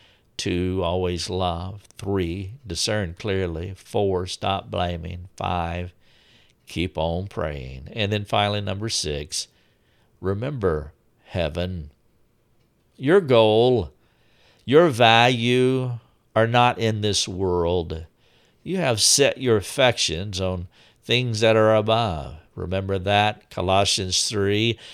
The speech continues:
"If then you have been raised in Christ, seek the things that are above, where Christ is seated at the right hand of God." Set your mind on things that are above, not on things of the earth.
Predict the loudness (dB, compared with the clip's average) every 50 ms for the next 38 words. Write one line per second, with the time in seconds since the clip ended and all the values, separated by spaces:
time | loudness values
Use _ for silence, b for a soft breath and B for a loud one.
0 | B B B B 4 6 8 8 8 6 4 -2 -6 -4 0 4 4 6 6 6
1 | 4 2 2 2 2 2 4 4 4 4 4 2 2 2 2 2 2 4 4 4
2 | 4 4 4 2 2 2 2 2 0 -2 -4 0 2 4 6 6 4 4 2 0
3 | 0 2 2 4 4 6 6 4 4 2 0 _ _ _ -4 -4 -4 0 0 2
4 | 2 2 0 -2 -4 -4 0 0 2 4 6 6 6 6 6 6 6 6 8 8
5 | 6 4 2 0 2 4 4 4 4 2 0 0 4 6 6 6 6 4 2 0
6 | -2 -2 -2 2 4 6 8 8 6 6 4 4 4 6 6 6 4 2 0 0
7 | 0 0 0 0 -2 -4 -4 -4 -4 -2 0 2 2 2 2 2 0 -2 -2 -2
8 | -4 -6 -8 -8 -8 -8 -8 -8 -8 -8 -8 -10 -10 -12 -14 -14 -16 -16 B B
9 | B B B B B B B B B B 0 4 4 4 6 6 4 4 4 4
10 | 4 4 6 6 6 6 4 4 2 0 0 0 0 0 -2 -4 -4 -2 -2 0
11 | 0 -2 -4 -6 -4 0 0 0 2 2 2 2 2 2 2 4 4 4 4 2
12 | 0 -2 -4 -6 -6 -4 0 0 2 2 2 0 -2 -4 -6 -4 -2 0 0 0
13 | -2 -4 -6 -6 -4 -2 0 0 0 0 -2 -2 -2 0 0 0 2 2 2 2
14 | 0 0 -4 -8 -10